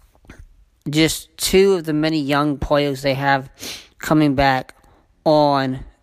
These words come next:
this offensive side of the ball. And got a lot of young guys coming back all around.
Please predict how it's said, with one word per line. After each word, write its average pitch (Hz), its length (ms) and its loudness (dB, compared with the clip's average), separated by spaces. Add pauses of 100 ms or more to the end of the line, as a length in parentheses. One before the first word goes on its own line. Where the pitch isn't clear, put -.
(160)
this 139 460 -4 (1400)
offensive 139 560 -2
side 131 640 -2 (720)
of 139 240 0
the 127 80 -8
ball. 139 580 0 (720)
And 156 320 2 (220)
got 165 180 4
a 190 40 2
lot 196 160 2
of 175 60 -6
young 165 140 -4
guys 165 260 -4
coming 160 280 -4
back 151 260 2 (100)
all 147 320 2
around. 139 460 -6